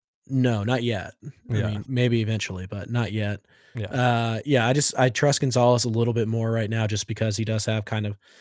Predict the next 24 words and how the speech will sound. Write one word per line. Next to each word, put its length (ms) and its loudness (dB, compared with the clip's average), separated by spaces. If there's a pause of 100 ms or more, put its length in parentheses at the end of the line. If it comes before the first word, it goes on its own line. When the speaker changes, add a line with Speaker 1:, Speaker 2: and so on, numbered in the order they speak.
(160)
Speaker 1:
the 100 4
full 300 2
year, 400 2 (280)
uh, 400 4
over 520 0 (420)
Young 400 2
and, 140 -6
and 400 -2
what, 220 2
again, 200 0
what 160 2
he 100 2
did 200 2
at 100 0
eighteen, 520 -2 (180)
yeah, 240 -4
I 80 -4
mean, 140 -4 (640)
Gonzalez 560 6
is 160 0
younger 420 -4 (480)
than 140 0
Cole 180 -2
Young, 300 -8